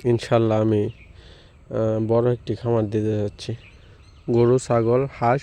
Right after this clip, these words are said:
মুরগি, এবং কি আমার পুকুরও আছে, পুকুর সহ সব মিলিয়ে আমি বাড়িতে একটি খামার করতে যাচ্ছি, এবং কি লিচুর বাগানটাও থাকবে ইনশাল্লাহ। তো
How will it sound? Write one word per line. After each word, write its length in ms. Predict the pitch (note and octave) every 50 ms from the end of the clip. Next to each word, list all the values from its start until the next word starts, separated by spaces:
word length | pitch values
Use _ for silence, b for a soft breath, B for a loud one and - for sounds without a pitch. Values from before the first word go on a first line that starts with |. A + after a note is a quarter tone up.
| - - B2
মুরগি, 380 | B2 B2 A#2 A2+ A2 A#2+ C3+ - B B B B B B B B B B -
এবং 240 | A#2+ A#2 A#2+ A#2+ A2+
কি 100 | A#2+ A#2+
আমার 240 | A#2 A#2+ A#2 A2+
পুকুরও 420 | A2 - C#3 C3+ B2 B2 B2 A#2+ A#2+
আছে, 300 | A#2 A#2 A#2 - C#3+ C3+
পুকুর 420 | B2+ - C3 B2 A2+ - A#2+ A2 - - -
সহ 260 | C3 B2 - A2+ A2+
সব 240 | - - B2 A2+ G#2+
মিলিয়ে 460 | A2+ A2+ A#2+ A2+ A#2 A#2+ A#2 B2 D3 - B B B B B B B B B B B B B -
আমি 220 | A2+ A2+ A#2 A2
বাড়িতে 360 | G#2 A#2 A#2 A#2 A#2+ - C3
একটি 220 | B2 - - A#2+ A2
খামার 480 | - - - A2 A2 A2 A2 G#2 G2+
করতে 360 | - - A2+ A2 - - A#2+
যাচ্ছি, 320 | A#2 A#2+ A2+ - - - A#2+
এবং 220 | A2 G#2+ G#2+ G#2+
কি 100 | G#2+ A#2
লিচুর 360 | A2+ A2+ A#2+ A2+ - C3 A#2+
বাগানটাও 680 | A2+ A#2 A#2 A2+ A#2+ B2 A#2+ A#2 - - A#2+ A#2 A2 A#2 - - - -
থাকবে 400 | - - C3 A#2+ A2 A2 A2+ G#2+
ইনশাল্লাহ। 480 | A2 - - - C3 B2 C3+ B2 A#2 - - - - - - B B B B B B B B B - - - -
তো 300 | A#2 A2+ G#2+ G#2+ G#2+